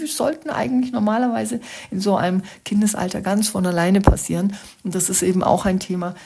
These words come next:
Wir begleiten tatsächlich seit fast fünfundzwanzig Jahren unsere Kinder nicht mehr auf eine natürliche Art und Weise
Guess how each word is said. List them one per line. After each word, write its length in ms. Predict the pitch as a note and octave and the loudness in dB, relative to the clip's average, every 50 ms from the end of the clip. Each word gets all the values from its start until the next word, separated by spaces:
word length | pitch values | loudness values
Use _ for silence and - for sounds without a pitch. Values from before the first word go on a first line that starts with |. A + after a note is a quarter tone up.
| - - | -16 -6
Wir 140 | - F#3 F3+ | -2 0 0
begleiten 520 | E3+ F3 E3+ E3+ E3+ E3+ F#3 F3+ - G3 | 0 0 0 0 0 0 0 0 0 -2
tatsächlich 640 | F#3+ - - D3+ D#3+ D#3 - F3 E3 - E3+ F3 E3+ | -2 0 -2 -2 -2 -2 -2 -4 -2 -2 -4 -4 -4
seit 220 | - E3 E3 E3 - | -2 -4 -4 -4 -4
fast 240 | - E3+ E3+ - | -4 -4 -6 -4
fünfundzwanzig 720 | - - F3 F3 F3 F3 E3 - E3 D#3+ D#3+ D#3 D#3+ D#3+ D#3+ | -4 -4 -2 -2 -2 -2 -4 -2 -2 -2 -2 -2 -4 -4 -6
Jahren 300 | - D#3+ D#3+ E3+ E3 D#3 - - - - - | -6 -4 -4 -4 -4 -6 -8 -12 -18 -10 -8
unsere 260 | - E3 - - E3+ | -4 -2 -2 -4 -4
Kinder 480 | E3 - - F3 F3+ F#3 F3+ E3+ F3+ G3 - - - - - | -6 -4 -2 0 0 0 0 -2 -2 -6 -10 -16 -20 -6 0
nicht 380 | F#3+ F#3 G3 G3+ G3+ - - | 4 4 4 4 2 0 -4
mehr 360 | - F3 F3 E3+ E3+ - - | -4 -2 -2 -2 -2 -4 -4
auf 200 | F2+ C#3 F#3 - | -4 -6 -6 -6
eine 240 | - - E3+ E3+ E3 | -6 -4 -4 -4 -4
natürliche 680 | E3 D#3+ D#3+ D#3 - - G3+ G#3 G3+ G3 F#3 F#3+ E3+ - | -4 -4 -4 -4 0 2 2 2 4 2 0 0 -2 -2
Art 200 | - A#2+ - - | -2 -2 -2 -4
und 140 | F3 E3 D#3+ | -6 -4 -4
Weise 340 | D#3 D3+ D#3 D#3 D#3+ E3 | -2 -2 -2 -4 -4 -6